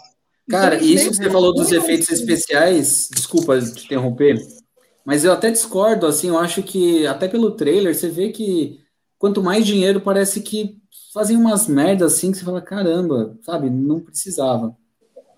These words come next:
Speaker 2: Pois é, essa é a questão, do tipo, meu, eles não acertam nem pro público novo e conseguem estragar pra galera que cresceu vendo o filme, sabe?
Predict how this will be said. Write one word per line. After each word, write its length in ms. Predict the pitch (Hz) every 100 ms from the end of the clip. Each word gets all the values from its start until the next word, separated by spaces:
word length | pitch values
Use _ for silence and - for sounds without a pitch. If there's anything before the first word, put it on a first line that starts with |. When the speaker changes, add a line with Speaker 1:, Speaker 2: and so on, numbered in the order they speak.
| 240 -
Speaker 2:
Pois 200 | 339 311
é, 300 | 285 302 220
essa 160 | 247
é 40 | 285
a 20 |
questão, 480 | 285 277 - 302 240
do 100 | 196
tipo, 440 | - 233 262 254 - _ _
meu, 420 | 262 285 269 175
eles 200 | 220 269
não 180 | 262 277
acertam 460 | 247 - 240 247
nem 240 | 233 294 392
pro 280 | 359 - -
público 480 | 254 320 277 262 233
novo 580 | 180 160 208 254 381 381 - _ _ _
e 60 | 226
conseguem 440 | - 302 285 330
estragar 680 | 370 - 370 302 247 247 254
pra 100 | 370
galera 440 | 311 359 294 302
que 140 | 330 -
cresceu 500 | 339 370 - 277 311
vendo 220 | 311 381
o 40 |
filme, 420 | - 269 320 294 147
sabe? 460 | 202 208 131 120